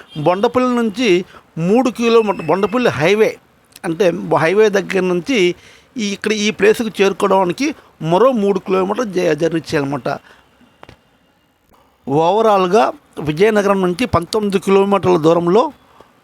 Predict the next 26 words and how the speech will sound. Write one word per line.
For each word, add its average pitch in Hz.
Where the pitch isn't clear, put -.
మ్, 151
బొండపల్లి 208
దగ్గర 180
చామల 220
వలస 202
అనే 170
విలేజ్లో, 170
విలేజ్కి 226
ఆనుకొని 196
ఈ 202
మామిడి 175
తోట 156
ఉంది. 135
ఇది 185
ఈ 190
ప్రాపర్టీ 165
యొక్క 156
లొకేషన్. 139
ఇప్పుడు 226
మనం 208
ఈ 202
ప్రాపర్టీ 208
గురించి 196
కొన్ని 175
విషయాలు 170
మాట్లాడుకుందాం. 151